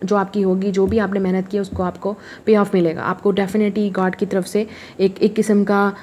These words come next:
अ, wish आपको मि-, दी जाएगी, complete की जाएगी। लेकिन ऐसी भी चीज़ें हैं जिसमें आपको, आपके लिए healthy नहीं है, आपके लिए ठीक नहीं है, उन चीज़ों को आपको छोड़ना होगा, चाहे वो addiction है, चाहे वो problems हैं, चाहे वो आपकी habits हैं,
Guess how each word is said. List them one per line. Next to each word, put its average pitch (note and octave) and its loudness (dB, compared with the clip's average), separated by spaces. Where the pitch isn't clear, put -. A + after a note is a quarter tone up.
अ, F#3 0
wish G#3 4
आपको G3 4
मि-, F#3+ 4
दी G3 2
जाएगी, F3+ 4
complete G#3 2
की F#3 0
जाएगी। F#3 -2
लेकिन G3 2
ऐसी G3+ 0
भी B3 0
चीज़ें A3 2
हैं G#3 2
जिसमें G3+ -2
आपको, F#3 -4
आपके F#3 -4
लिए G3 2
healthy F#3 2
नहीं G3+ 2
है, G#3+ 2
आपके F#3+ -2
लिए F#3+ 0
ठीक F#3+ -2
नहीं G3 0
है, G#3 -2
उन A3+ 4
चीज़ों A#3 4
को A3 0
आपको G3 2
छोड़ना G3 0
होगा, G3+ 0
चाहे F#3 0
वो F#3 2
addiction G3+ 0
है, G3+ -2
चाहे F#3 -2
वो F3 2
problems G3 0
हैं, F#3+ -2
चाहे F#3+ 2
वो F#3+ 6
आपकी F#3 2
habits A3+ 4
हैं, G#3 0